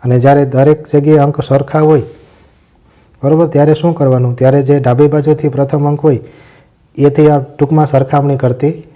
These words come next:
જવાની એક એક અંકની. એક એક અંકની તમે સરખામણી કરતા જાઓ એટલે ઓટોમેટિક નાની અને મોટી સંખ્યા તમને મળી જશે. હવે મેં સ્વાધ્યાયમાં પણ પાંચ દાખલા લખેલા છે.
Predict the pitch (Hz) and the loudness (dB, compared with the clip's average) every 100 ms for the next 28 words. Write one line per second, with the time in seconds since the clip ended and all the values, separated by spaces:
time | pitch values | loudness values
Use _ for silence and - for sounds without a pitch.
0 | - 110 123 117 110 123 131 135 127 123 | -12 -4 -2 0 0 -2 0 -2 0 -2
1 | 113 98 - _ _ _ - 139 143 139 | -4 -8 -12 _ _ _ -6 -4 -2 0
2 | 147 151 147 147 139 - - 147 151 165 | 0 0 0 -2 -2 -4 -4 -2 -2 -2
3 | 165 143 123 117 120 127 143 143 135 143 | -2 -2 0 -2 -2 -2 -2 -2 -2 -2
4 | 127 123 139 139 135 123 123 127 131 123 | 0 0 0 0 0 -2 -4 -4 -4 -4
5 | 139 135 123 143 170 - - - _ - | -4 -4 -2 -2 -4 -14 -20 -20 _ -2
6 | 131 127 117 104 - - _ _ _ _ | 2 2 0 -6 -10 -20 _ _ _ _
7 | - _ 120 139 147 143 143 139 151 151 | -20 _ -4 0 2 2 0 0 0 0
8 | 156 160 156 160 - _ _ - 139 143 | -2 -4 -4 -6 -16 _ _ -6 -6 -2
9 | 143 143 139 131 139 139 117 110 | -2 -2 -2 -2 -2 -2 -2 -4